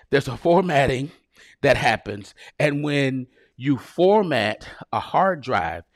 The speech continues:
you have to format it for a certain platform, be it Microsoft or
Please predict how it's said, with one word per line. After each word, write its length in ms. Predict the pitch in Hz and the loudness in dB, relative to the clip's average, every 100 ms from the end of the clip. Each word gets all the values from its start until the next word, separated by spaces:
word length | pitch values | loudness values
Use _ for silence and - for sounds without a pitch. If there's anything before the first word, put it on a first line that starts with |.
| _ _ | _ _
you 160 | 123 135 | -4 -4
have 420 | - 147 147 - | 0 -2 -4 -10
to 180 | 160 131 _ | -8 -8 _
format 500 | 160 190 160 98 82 | -4 -2 -2 -6 -8
it 200 | 82 - _ _ _ | -10 -14 _ _ _
for 680 | _ - 127 92 101 135 _ _ _ _ _ - - | _ -2 -2 -2 -6 -8 _ _ _ _ _ -14 -2
a 120 | 131 | -2
certain 500 | 113 - 147 120 120 | -2 -6 -4 -4 -6
platform, 720 | - - 156 - - 107 90 - _ _ _ _ _ _ _ _ _ _ _ _ _ - | -10 2 2 2 -6 -12 -12 -20 _ _ _ _ _ _ _ _ _ _ _ _ _ -6
be 260 | 107 113 107 | -2 0 0
it 180 | 107 _ _ _ _ _ | -2 _ _ _ _ _
Microsoft 840 | 117 117 - - 117 101 - _ _ _ _ _ _ _ _ - | -2 -2 -4 -6 -2 -2 -4 _ _ _ _ _ _ _ _ -6
or 480 | 117 101 90 92 | -2 -2 -2 -6